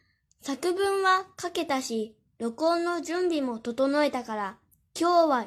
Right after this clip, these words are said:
やっと更新できるようになりました。さて、今日のテーマは家庭菜園についてです。作文写好了，录音的准备也好了，所以今天终于可以更新了。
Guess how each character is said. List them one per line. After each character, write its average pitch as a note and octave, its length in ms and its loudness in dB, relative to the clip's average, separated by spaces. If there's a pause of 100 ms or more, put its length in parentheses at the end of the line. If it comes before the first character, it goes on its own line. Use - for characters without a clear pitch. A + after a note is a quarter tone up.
(140)
や C4 140 6
っ - 40 0 (160)
と C4+ 300 -2
更 C4 240 0
新 C#4+ 240 -2
で C#4 100 -2
き C#4+ 140 -4
る C4+ 80 -2
よ D4+ 160 4
う C#4+ 80 0
に A#3 200 -4
な G#3 120 -8
り A3 100 -2
ま B3+ 160 -2
し - 80 -10
た。 A#3+ 200 0 (920)
さ - 180 -2
て、 - 280 -2 (260)
今 D#4 220 4
日 D4+ 60 4
の C4 100 0
テ C4 240 0
ー - 20 -2
マ A#3 160 -2
は G#3 300 -8
家 A#3+ 160 -8
庭 E4 240 0
菜 F4+ 300 -2
園 C#4+ 240 0
に A3+ 220 -6
つ - 120 -6
い D4 120 -4
て C4 120 -4
で A3 160 -6
す。 - 180 -20 (1200)
作 G4 160 0
文 D#4+ 200 4
写 D#4+ 200 0
好 D#4+ 200 2
了， A#3 300 -2
录 D4 160 2
音 C#4 160 2
的 A#3+ 140 -2
准 G#3 260 -10
备 B3+ 180 0
也 A3+ 220 -2
好 D#4+ 260 0
了， A3 200 -6 (320)
所 F4+ 200 -2
以 F4+ 120 0
今 F4 200 -2
天 E4+ 400 -4
终 G4+ 240 -2
于 C#4+ 160 2
可 B3+ 280 -4
以 A#3 100 -2
更 A#3 240 -4
新 A#3+ 220 -4
了。 A3+ 160 -6